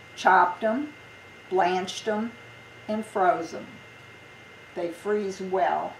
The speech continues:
They retain that beautiful green color. Strawberries make an excellent companion plant.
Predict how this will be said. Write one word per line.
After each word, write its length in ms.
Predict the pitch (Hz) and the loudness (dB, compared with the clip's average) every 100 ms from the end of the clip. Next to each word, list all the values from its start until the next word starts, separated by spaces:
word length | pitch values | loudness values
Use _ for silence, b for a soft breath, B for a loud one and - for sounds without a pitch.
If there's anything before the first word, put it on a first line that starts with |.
| - | -6
They 140 | 180 | -2
retain 560 | 175 175 - 190 185 190 | 2 0 0 0 0 0
that 220 | 165 - | -2 -4
beautiful 440 | 185 202 208 214 269 | -2 0 0 0 0
green 440 | 185 190 185 180 | 2 2 0 -6
color. 420 | - 233 - - - - - - - - - - - - - - - - - - - - - - - - - - - - - - - - - - - - - - - - - - - | -2 0 0 -4 -12 -18 -20 -20 -20 -20 -20 -20 -20 -20 -20 -20 -20 -20 -20 -20 -20 -20 -20 -20 -20 -20 -20 -20 -20 -20 -20 -20 -20 -20 -20 -20 -20 -20 -20 -20 -20 -20 -20 -20 -16
Strawberries 920 | - - 262 349 381 190 160 170 - | -14 0 6 8 8 4 0 -4 -4
make 340 | 196 175 170 - - - - | 0 0 0 -6 -20 -16 -12
an 160 | 165 - | -12 0
excellent 580 | 220 254 - 190 165 - - | 2 2 0 -4 -4 -8 -12
companion 600 | 160 160 160 - 127 - - - - - | -8 -6 -4 -6 -12 -16 -18 -20 -20 -20
plant. 360 | - 160 160 | -4 -4 -4